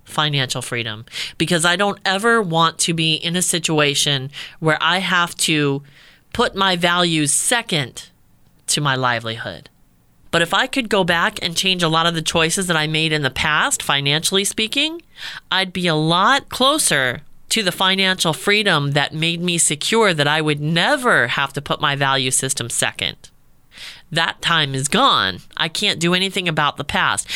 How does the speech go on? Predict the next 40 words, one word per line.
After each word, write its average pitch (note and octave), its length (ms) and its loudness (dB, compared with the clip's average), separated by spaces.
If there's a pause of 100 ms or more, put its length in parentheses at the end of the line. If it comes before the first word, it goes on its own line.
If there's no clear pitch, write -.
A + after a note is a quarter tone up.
(160)
but E3 100 0
I E3 80 2
can E3 220 -6
certainly A#3+ 560 2
use E3+ 380 0
that D3+ 260 -2
going D3 320 2
forward C#3 640 2 (300)
and D#3+ 200 -4
think C#4+ 240 -4
about D#3 420 0 (140)
all A3 220 2
of G3 100 -4
my G3+ 140 2
dollars D#3 680 2 (340)
and D3 120 -4
how F#3 300 0
they F#3 180 2
are D#3 100 4
used D3+ 580 0 (260)
and E3 140 -2
how F#3 200 2
important A3 640 0
it D#3 140 0
is B2 480 0 (340)
to E3+ 120 -6
use B3 360 2
them F#3 380 2
in F#3 140 -2
the F3 80 2
way F3 280 2
that D#3+ 160 2
is C#3 140 0
going F#3+ 240 0
to E3 80 0
benefit A#3+ 640 0
your G3+ 260 2
life F3 500 0 (300)
in E3 160 -4
the D3 160 -2